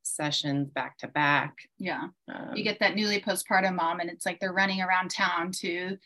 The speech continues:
Speaker 2: you know, the release provider, and then they're seeing I B C L C, you know, lactation, and then they're seeing us. And it's like, you know, having them come to one place. We also have a fabulous,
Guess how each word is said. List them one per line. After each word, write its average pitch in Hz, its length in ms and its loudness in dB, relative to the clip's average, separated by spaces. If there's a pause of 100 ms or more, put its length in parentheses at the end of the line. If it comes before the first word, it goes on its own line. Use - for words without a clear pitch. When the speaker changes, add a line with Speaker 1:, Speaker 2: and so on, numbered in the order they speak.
(180)
Speaker 2:
you 196 80 -2
know, 185 100 0
the 196 140 -2
release 214 340 6
provider, 170 540 4
and 180 160 0
then 180 100 0
they're 185 120 -2
seeing 196 280 0
I 185 180 0
B 208 100 -2
C 247 180 4
L 226 100 6
C, - 200 0
you 165 400 -2
know, 170 100 0
lactation, 175 560 2
and 180 160 -2
then 196 100 2
they're 156 120 -2
seeing 175 300 -4
us. 190 320 2
And 170 100 -2
it's 156 160 -4
like, 160 240 0 (560)
you 202 140 0
know, 180 120 4
having 196 420 4
them 180 160 0
come 185 220 0
to 175 80 0
one 170 340 0
place. 190 420 2
We 208 120 0
also 180 260 2
have 175 180 2
a 165 80 -4
fabulous, 170 760 0